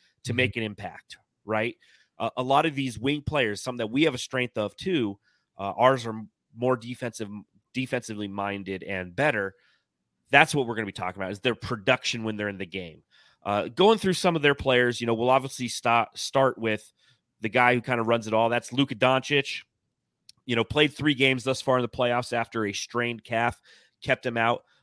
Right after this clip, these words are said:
Speaker 1: of the first three games of the series with the Utah Jazz. Uh, in the playoffs, twenty-nine, six and eleven, thirty-six point seven percent from beyond the arc.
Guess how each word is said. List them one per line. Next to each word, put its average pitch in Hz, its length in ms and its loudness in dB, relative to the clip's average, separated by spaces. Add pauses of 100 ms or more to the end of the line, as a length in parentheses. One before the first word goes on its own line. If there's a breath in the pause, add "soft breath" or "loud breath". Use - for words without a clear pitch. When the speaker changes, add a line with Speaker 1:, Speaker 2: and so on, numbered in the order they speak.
Speaker 1:
of 107 100 -10
the 110 80 -4
first 127 320 -2
three 117 140 -6
games 113 280 -2
of 110 80 -6
the 104 80 -6
series 107 460 -4
with 113 300 -2
the 107 80 -4
Utah 107 340 0
Jazz. 104 540 -2 (320)
Uh, 98 120 -6
in 143 100 0
the 151 80 0
playoffs, 139 440 2
twenty-nine, 131 920 0
six - 440 0
and 131 100 0
eleven, 117 540 2 (340)
thirty-six 160 580 0
point 120 320 -2
seven 131 580 -2
percent 120 480 -6
from 120 260 0
beyond 110 300 0
the 104 120 0
arc. 107 280 0